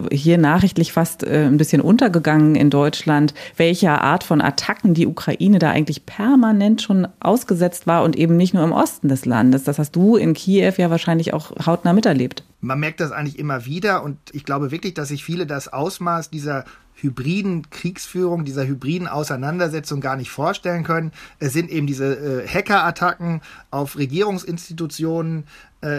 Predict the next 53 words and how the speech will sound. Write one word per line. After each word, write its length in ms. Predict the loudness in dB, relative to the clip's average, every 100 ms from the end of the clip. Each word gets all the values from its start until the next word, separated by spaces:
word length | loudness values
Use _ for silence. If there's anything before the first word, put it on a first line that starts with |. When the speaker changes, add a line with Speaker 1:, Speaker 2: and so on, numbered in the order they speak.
| -4
Speaker 2:
es 120 | -6
sind 200 | -6 -4
aber 240 | -4 -4 -4
auch, 200 | -6 -8
seit 200 | -8 -6
Beginn 280 | -4 -4 -4
des 100 | -4
Jahres 380 | -4 -2 -2 -6
gibt 160 | -10
es 80 | -8
sehr, 140 | -6 -6
sehr 100 | -6
viele 180 | -6
Bombendrohungen 640 | -6 -4 -4 -6 -4 -4 -4
in 100 | -8
der 120 | -10
Ukraine, 540 | -10 -12 -12 -10 -10 -10
die 80 |
sich 160 | -10 -8
teilweise 420 | -4 -2 -2 -4
gegen 180 | -6 -6
Schulen 380 | -4 -4 -4 -4
richten. 480 | -6 -8 -12 -18 -18 -20 -10
Anonyme 460 | -6 -4 -4 -4 -4
Bombendrohungen, 800 | -4 -4 -6 -4 -2 -2 -6 -12 -10
hunderte 480 | -6 -4 -4 -4
davon 540 | -6 -6 -6 -6 -6 -10 -10
mit 120 | -8
der 100 | -8
Folge, 320 | -4 -4 -4
dass 140 | -6 -6
dann 140 | -6
die 60 | -8
Schüler 400 | -8 -6 -4 -4
evakuiert 560 | -6 -8 -6 -6 -6
werden 220 | -4 -6 -6
müssen 220 | -8 -8
aus 140 | -10
der 120 | -8
Schule, 380 | -8 -6 -6 -4
dann 180 | -4 -6
wird 140 | -8
überprüft, 520 | -6 -8 -6 -8 -6 -6
dann 120 | -6
kommen 160 | -6
sie 100 | -6
wieder 200 | -4 -6
zurück 320 | -4 -4 -4 -6
und 120 | -8
das 140 | -8
passiert 400 | -8 -8 -4 -4
eben 240 | -4 -8 -6
auch 220 | -8